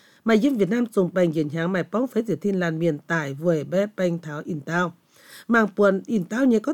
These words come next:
tiểu hỏi kêu làn miền nhé trả lệ, tải bé mách quảng tụ. Tối kêu nhàng thun triều tình, tiểu công Pua ỉn tao dấu hỏi tháo hồ, duấn làn miền, kêu bé nhàng thun. Yêm hơi lùng đia mấy bua ỉn tao hứng há phà chiếm,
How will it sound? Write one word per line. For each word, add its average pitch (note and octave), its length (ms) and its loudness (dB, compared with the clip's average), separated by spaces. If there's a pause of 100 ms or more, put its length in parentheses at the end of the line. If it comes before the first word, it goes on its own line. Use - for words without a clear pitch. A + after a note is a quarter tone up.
tiểu G#3 160 2
hỏi D#3 240 -2
kêu E3+ 220 -2
làn F3+ 220 0
miền D#3+ 140 0
nhé F3 180 -2
trả E3 220 -10
lệ, D#3 340 0
tải D#3 200 -4
bé E3+ 300 -2
mách C#4 200 -6
quảng D#3+ 260 -8
tụ. E3+ 220 2 (440)
Tối B3 140 4
kêu A3+ 220 6
nhàng G#3+ 240 2
thun B3+ 160 0
triều F#3 220 2
tình, E3+ 440 2 (120)
tiểu F3+ 260 0
công F#3 340 2
Pua C4 80 2
ỉn G3 320 -2
tao G#3 280 0
dấu E3+ 260 2
hỏi C#3+ 380 -2
tháo D3+ 240 -8
hồ, E3 340 0 (360)
duấn F#3 260 4
làn F3+ 240 2
miền, E3+ 320 2 (100)
kêu F3 160 4
bé A3 140 0
nhàng D#3+ 280 -4
thun. E3+ 300 0 (440)
Yêm C4 160 2
hơi A#3+ 180 4
lùng F3 260 4
đia A3 180 2
mấy C4+ 220 0
bua C4 60 0
ỉn D3+ 260 -2
tao G#3+ 240 -4
hứng E3+ 240 -4
há D#3 220 -10
phà D#3+ 240 -6
chiếm, D#3 300 -4